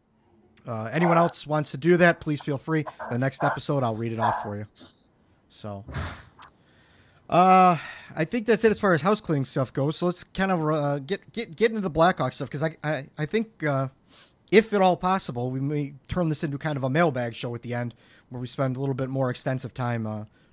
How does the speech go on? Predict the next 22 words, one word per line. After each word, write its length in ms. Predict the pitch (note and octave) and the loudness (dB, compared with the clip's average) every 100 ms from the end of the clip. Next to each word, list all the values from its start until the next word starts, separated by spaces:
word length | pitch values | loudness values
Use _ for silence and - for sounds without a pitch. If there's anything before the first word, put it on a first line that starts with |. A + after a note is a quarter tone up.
| _ - | _ -4
talking 320 | C#3 C3+ B2+ | -2 -2 -4
about 160 | A#2+ G#2+ | -4 -4
the 60 | |
questions 380 | - G3 - B2 | 2 2 2 -6
that 80 | A#2+ | -10
people 240 | B2+ A#2 | -8 -8
have 120 | G#2+ A2+ | -6 -8
asked 220 | A2+ - | -8 -10
it, 140 | A#2+ _ _ _ _ _ | -12 _ _ _ _ _
uh, 320 | A2+ G#2 G#2 G#2+ _ _ _ - | -8 -8 -8 -14 _ _ _ -14
because 280 | A#2 A#2+ A2+ | -10 -8 -8
of 140 | A2 | -12
the 60 | A2 | -10
fact 300 | A#2 A2 - | -8 -8 -8
that, 140 | G#2+ _ | -10 _
you 100 | A#2+ | -8
know, 160 | G#2+ G2+ _ _ | -6 -8 _ _
it's, 300 | C#3 - - _ - | -12 -12 -16 _ -14
it's 200 | D#3+ - | -12 -4
the 80 | E3 | 4
holiday 280 | E3 D3+ C#3+ | 6 6 0
season, 440 | - F#3+ F3+ F#3 | -2 -2 0 -2